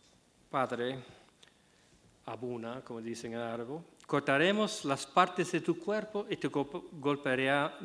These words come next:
golpearemos con las piezas de tu propio cuerpo." Douglas, que es, cre-, es fiel, ¿no?, al cristianismo, dice, "Bueno, estaría muerto,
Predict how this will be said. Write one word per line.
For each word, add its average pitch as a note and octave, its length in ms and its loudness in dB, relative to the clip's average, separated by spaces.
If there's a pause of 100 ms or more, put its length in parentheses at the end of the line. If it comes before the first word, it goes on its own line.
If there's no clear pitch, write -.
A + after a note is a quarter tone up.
golpearemos C#3 1000 0
con C3 200 -4
las B2 160 -6
piezas C#3 540 -10
de C3+ 80 -12
tu A#2 160 -14
propio A2+ 420 -14
cuerpo." - 480 -20 (1800)
Douglas, C#3+ 520 0
que A2 160 -6
es, - 340 -8
cre-, B2 1120 -10
es - 440 -12
fiel, B2+ 420 -2
¿no?, C3 220 -4
al A2 240 -8
cristianismo, C3+ 460 -4
dice, C3 440 -8 (220)
"Bueno, F3+ 260 -2 (220)
estaría C#3+ 420 0
muerto, D#3 600 0